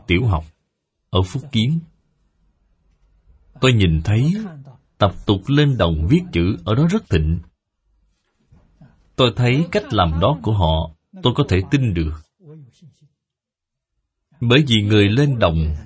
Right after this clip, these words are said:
lên đồng ở trên bàn bằng cát. Cái này cũng rất cầu kỳ. Loan bút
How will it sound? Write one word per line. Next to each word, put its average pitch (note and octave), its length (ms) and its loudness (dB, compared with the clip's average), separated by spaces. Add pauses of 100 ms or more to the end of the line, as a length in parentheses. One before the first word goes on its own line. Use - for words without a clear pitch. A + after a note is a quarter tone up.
(160)
lên C3+ 160 2
đồng F2+ 180 0
ở - 180 -2
trên C3 240 0
bàn D#2+ 340 0
bằng E2 200 0 (100)
cát. D#3 220 -4 (2250)
Cái D3+ 140 2
này F#2+ 280 2
cũng A#2 160 2
rất A3 180 -4
cầu F#2 280 4
kỳ. E2 260 0 (1900)
Loan C3 420 4
bút G3+ 140 4